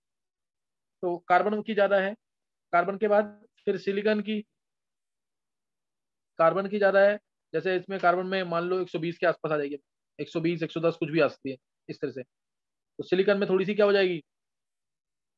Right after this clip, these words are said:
silicon में थोड़ी कम हो जाएगी, माइनस हंड्रेड फिफ्टीन कह लो।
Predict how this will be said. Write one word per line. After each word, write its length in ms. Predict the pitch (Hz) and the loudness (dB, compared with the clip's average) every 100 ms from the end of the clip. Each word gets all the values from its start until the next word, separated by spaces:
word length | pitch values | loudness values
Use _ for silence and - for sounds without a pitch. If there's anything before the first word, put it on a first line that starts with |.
| _ _ _ _ _ _ _ _ | _ _ _ _ _ _ _ _
silicon 240 | 175 190 | -2 -2
में 80 | 196 | -2
थोड़ी 140 | 185 208 | -4 0
कम 140 | 202 | 0
हो 80 | 190 | 2
जाएगी, 260 | 170 156 160 _ _ _ _ _ _ _ _ _ _ _ _ | 0 -2 -10 _ _ _ _ _ _ _ _ _ _ _ _
माइनस 320 | 147 160 170 170 | -8 -4 -4 -6
हंड्रेड 220 | 165 160 - _ | -8 -8 -10 _
फिफ्टीन 360 | 156 - 165 | -16 -8 -4
कह 100 | 160 | -2
लो। 140 | 147 | -4